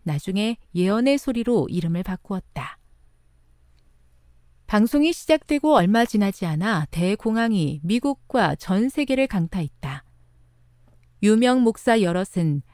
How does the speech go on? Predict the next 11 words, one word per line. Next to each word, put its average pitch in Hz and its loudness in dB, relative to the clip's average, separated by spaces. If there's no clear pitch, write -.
아직 196 0
예언이 202 2
성취되지 285 -2
않았다고 208 -2
했지만 175 -4
리처드는 262 2
이미 277 4
성취된 294 0
예언에 185 0
초점을 240 -4
맞추었다. - -8